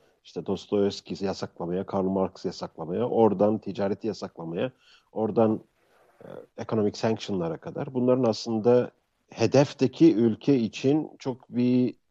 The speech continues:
maliyeti yok. Bir alternatifini buluyor hedefteki ülke. Amerika Küba'ya yaklaşık yarım asırdır,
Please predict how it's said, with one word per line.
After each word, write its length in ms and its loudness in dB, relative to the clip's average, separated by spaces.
maliyeti 500 2
yok. 380 2
Bir 240 2
alternatifini 640 2
buluyor 340 4
hedefteki 480 -8
ülke. 380 -8
Amerika 600 0
Küba'ya 640 4
yaklaşık 520 -6
yarım 220 2
asırdır, 580 -6